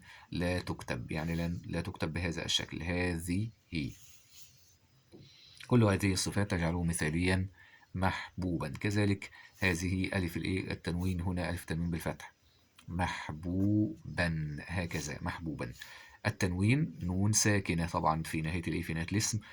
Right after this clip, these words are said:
هي تنطق ولكن لا تكتب، نون ساكنة،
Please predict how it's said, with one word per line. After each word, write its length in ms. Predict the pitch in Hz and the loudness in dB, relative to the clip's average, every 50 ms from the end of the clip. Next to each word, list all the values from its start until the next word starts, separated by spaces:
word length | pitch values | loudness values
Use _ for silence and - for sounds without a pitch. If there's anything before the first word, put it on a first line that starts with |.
| - - - - - _ _ | -18 -20 -20 -20 -20 _ _
هي 380 | - 95 90 90 92 92 92 90 | -2 0 2 4 4 2 2 0
تنطق 420 | - 107 117 127 - 131 127 - | 0 0 0 2 2 0 0 2
ولكن 300 | 98 90 92 92 - 92 | 0 0 0 0 0 0
لا 120 | 85 85 - | 0 0 2
تكتب، 380 | - 107 - - - 76 67 64 - _ | 0 0 -2 0 -4 -6 -6 -6 -10 _
نون 380 | - 90 101 117 127 143 151 139 | -2 2 4 4 6 6 4 2
ساكنة، 480 | 117 - 85 87 - 90 76 69 - | 2 0 0 0 0 -2 -4 -4 -6